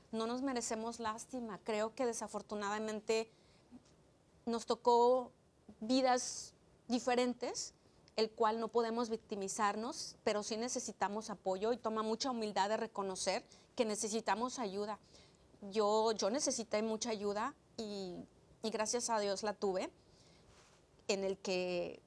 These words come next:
me llevaban a misa, en el que me ayudaban a caminar, me llevaban a visitar a mi niña al cementerio los primeros días que yo quería ir y verla todos los días.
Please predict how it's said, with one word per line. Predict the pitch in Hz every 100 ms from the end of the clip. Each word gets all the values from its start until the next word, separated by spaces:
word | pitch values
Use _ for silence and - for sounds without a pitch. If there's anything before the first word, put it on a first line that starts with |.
| _
me | 247 214
llevaban | 208 196 190 185
a | 180
misa, | 196 202 202 - 202
en | 190
el | -
que | 196
me | 185
ayudaban | 196 196 196 202
a |
caminar, | - 196 190 196 190 196 196
me | 208
llevaban | 202 196 190 202
a | 185
visitar | 190 196 - 190
a | 196
mi | 190
niña | 190 185
al | 190
cementerio | 196 190 190 202 190 196
los | 190
primeros | - 190 190 185 185
días | 180 180 -
que | 185
yo | 175
quería | - 196 202 180
ir | 202 202
y | 180
verla | 175 190 190 185
todos | 180 185 190
los | 175 185
días. | 185 - -